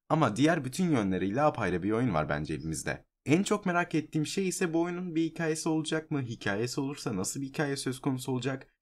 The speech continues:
Oyunu tek bir noktada mı oynayacağız? Yoksa farklı yerler veya asıl farklı şehirler falan mı olacak ki böyle farklı farklı ülkelerde, şehirlerde operasyon yapıyor olursak gerçekten muazzam ve tadından yenmeyen bir bölüm tasarımı olur bence oyunun.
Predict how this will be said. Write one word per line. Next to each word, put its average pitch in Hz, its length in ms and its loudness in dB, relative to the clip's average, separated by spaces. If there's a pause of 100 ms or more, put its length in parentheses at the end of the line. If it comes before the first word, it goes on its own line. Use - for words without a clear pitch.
Oyunu 127 300 0
tek 147 240 0
bir 147 60 4
noktada 143 360 0
mı 143 120 2
oynayacağız? 139 500 0 (220)
Yoksa 113 300 2
farklı 123 360 0
yerler 117 380 4
veya 117 180 4
asıl 113 360 0
farklı - 320 -2
şehirler 117 360 2
falan 101 300 2
mı 127 120 2
olacak 127 300 -2
ki 95 140 -10
böyle 113 220 0
farklı 87 320 -4
farklı - 340 -4
ülkelerde, 92 680 -2
şehirlerde 101 580 -2
operasyon 87 520 -2
yapıyor 80 420 -2
olursak 90 560 -4 (200)
gerçekten 131 500 0
muazzam 104 560 0
ve 110 80 -2
tadından 101 400 -2
yenmeyen 101 520 -4
bir 98 60 -6
bölüm 98 260 -2
tasarımı 92 420 -4
olur 107 200 -2
bence 76 280 -2
oyunun. 78 260 -4